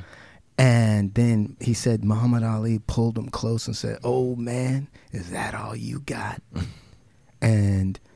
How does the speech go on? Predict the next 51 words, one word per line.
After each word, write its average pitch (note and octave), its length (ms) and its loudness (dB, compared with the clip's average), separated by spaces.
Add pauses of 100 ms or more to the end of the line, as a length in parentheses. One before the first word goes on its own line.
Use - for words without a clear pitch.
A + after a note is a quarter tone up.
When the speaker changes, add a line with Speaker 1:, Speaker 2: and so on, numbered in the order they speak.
(140)
Speaker 1:
he A#2 140 2
looked A2+ 280 2
direct A#2+ 400 4
in B2 160 2
Foreman's A2+ 480 2
eyes, A2 380 0
and G#2+ 140 -2
Ali A2 300 2
says, G#2 300 -2 (200)
"At - 80 -8
that A#2+ 200 -2
moment, B2 380 4
he A#2+ 100 2
saw A2 180 0
the F#2 80 -4
fight - 440 -2
just A2 180 -2
go G2 120 -2
right A2+ 400 4
out A#2 240 6
of G#2 80 0
George G2 280 -2
Foreman." F#2 380 -4 (220)
And A#2 160 2
George B2+ 200 6
Foreman A#2+ 340 4
admits, G#2+ 360 2
like, - 180 -6 (240)
"When G2+ 120 0
he B2+ 100 6
said C#3 340 6
that C3+ 220 2
to C#3 160 4
me, D3 300 6 (560)
I'd B2+ 240 4
given A#2+ 240 10
him G#2+ 120 4 (220)
everything E3 800 0
I G#2+ 320 -4
had." F#3+ 480 -2 (400)
And B2+ 140 4
then B2 100 4
he C3+ 160 4
looked C#3 240 2
me C#3+ 120 6
in C3+ 80 6
the B2+ 60 4
eyes B2+ 220 0
and A#2+ 80 -2
says, F#2+ 240 -8
"That - 160 -8